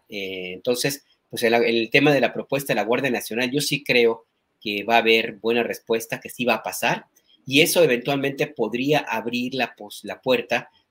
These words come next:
para que se llegue a una, eh, idea, una propuesta de reformar,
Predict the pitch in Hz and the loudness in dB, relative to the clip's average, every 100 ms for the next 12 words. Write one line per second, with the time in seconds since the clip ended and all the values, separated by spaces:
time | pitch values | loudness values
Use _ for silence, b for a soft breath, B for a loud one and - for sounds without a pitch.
0 | - 101 101 - 104 - 104 98 104 107 | -6 0 0 -2 -10 -8 -10 -10 -8 -2
1 | 117 117 107 104 113 113 - _ 92 92 | 2 4 2 0 -2 -2 -8 _ -16 -12
2 | 90 95 - 104 107 113 113 - 98 - | -10 -12 -8 -4 -2 -2 -6 -10 -14 -12
3 | 104 117 104 87 90 - 95 107 113 | -10 -8 -8 -8 -14 -14 -8 -4 -4